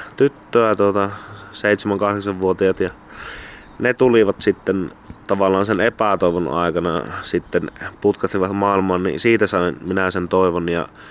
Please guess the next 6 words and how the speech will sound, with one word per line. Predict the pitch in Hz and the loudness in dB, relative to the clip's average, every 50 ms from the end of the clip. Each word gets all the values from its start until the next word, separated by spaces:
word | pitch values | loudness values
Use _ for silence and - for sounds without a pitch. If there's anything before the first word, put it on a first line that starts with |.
| - - - - | -20 -20 -12 -2
kymmenen | - 98 98 98 98 98 92 90 | 0 2 2 2 2 2 2 2
vuotta | 90 90 - - 92 78 | 2 0 0 0 -2 0
olen | 71 85 90 90 87 69 - | 0 2 0 0 -2 -4 -6
ollut | - 78 85 85 85 - - - - - - - - - - - - - - - - - - - - - | -6 -6 -4 -4 -6 -6 -10 -20 -20 -20 -20 -20 -20 -20 -20 -20 -20 -20 -20 -20 -20 -20 -20 -20 -18 -8
kristinuskossa | - - 127 147 147 - - 120 98 98 113 107 - - - - - 90 | -2 2 2 2 2 2 0 0 4 4 2 2 0 -4 -8 -2 0 2
omalla | 85 98 101 101 98 92 92 | 2 2 2 2 2 2 2